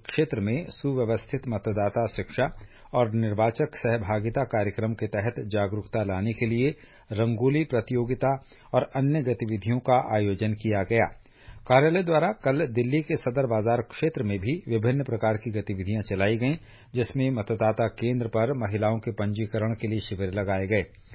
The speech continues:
गुलाबी बाग क्षेत्र में बेघरों के लिए पंजीकरण और जागरूकता शिविर लगाए गए,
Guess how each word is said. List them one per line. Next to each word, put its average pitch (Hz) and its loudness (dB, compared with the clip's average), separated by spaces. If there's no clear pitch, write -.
गुलाबी 139 4
बाग 156 4
क्षेत्र 147 -2
में 127 0
बेघरों 123 0
के 120 -6
लिए 127 0
पंजीकरण 117 0
और 113 6
जागरूकता 110 0
शिविर 107 -2
लगाए 101 0
गए, 123 4